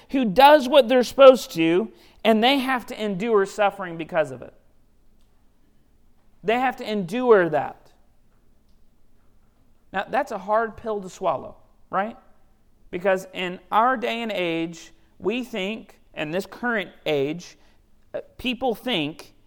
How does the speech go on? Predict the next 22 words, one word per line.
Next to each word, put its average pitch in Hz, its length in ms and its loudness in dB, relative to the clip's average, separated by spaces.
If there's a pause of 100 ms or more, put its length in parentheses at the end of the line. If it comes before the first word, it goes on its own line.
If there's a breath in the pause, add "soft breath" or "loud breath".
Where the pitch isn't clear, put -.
(240)
that - 300 0
if 165 160 -8
my, 214 240 -4 (200)
my 185 280 -2
job's 196 320 0
difficult, 165 600 -4
I'll 180 160 -2
get 170 200 -4
a 190 40 -6
new 202 180 -6
one. 156 220 -10 (2250)
I'll 190 100 0
just 202 160 -6
leave 196 300 -4
this 208 180 -2
one 226 160 -6
and 214 80 -8
go 220 120 -2
get 220 140 -4
a 220 60 -8
new 214 160 -8
one. 117 220 -10